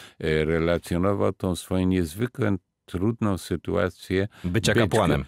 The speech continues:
Speaker 1: bycia kapłanem, a jednocześnie poetą, bo to
Speaker 2: No tak.
Speaker 1: jakby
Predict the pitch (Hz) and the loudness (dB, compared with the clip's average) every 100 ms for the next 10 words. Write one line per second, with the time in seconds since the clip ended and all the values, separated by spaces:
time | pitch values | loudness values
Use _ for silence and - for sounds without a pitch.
0 | - 85 113 120 117 95 101 - 101 101 | -8 -2 0 2 0 0 -2 0 2 2
1 | 120 127 117 104 92 104 - 98 - 107 | 4 2 2 2 2 -2 0 -4 -2 -2
2 | 95 113 90 - 60 58 73 78 90 95 | 0 0 0 -2 -6 -6 -4 0 2 4
3 | 95 85 95 95 | 2 2 2 0